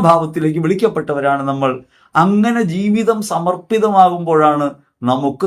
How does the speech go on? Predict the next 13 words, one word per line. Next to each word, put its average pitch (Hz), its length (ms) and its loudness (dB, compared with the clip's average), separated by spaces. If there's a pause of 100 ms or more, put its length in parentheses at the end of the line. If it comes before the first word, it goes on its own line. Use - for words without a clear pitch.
നമ്മുടെ 131 260 -4 (100)
ജീവിതത്തിനകത്ത് 151 880 -2 (420)
ഈ - 20 2 (140)
ദൈവിക 139 420 -2 (140)
ഭാഗ്യത്തെ 123 500 -4 (200)
അനുഭവിക്കാൻ 131 600 -2
പറ്റുക, 107 260 -16 (880)
ഭാഗ്യപ്പെട്ടവരായി 131 840 -2
നമ്മൾ 120 180 -4 (100)
കാണപ്പെടുക. 113 480 -12 (920)
ഇന്ന് 160 260 -2
എങ്ങനെയാണ് 143 480 -2
നമ്മൾ 120 160 -4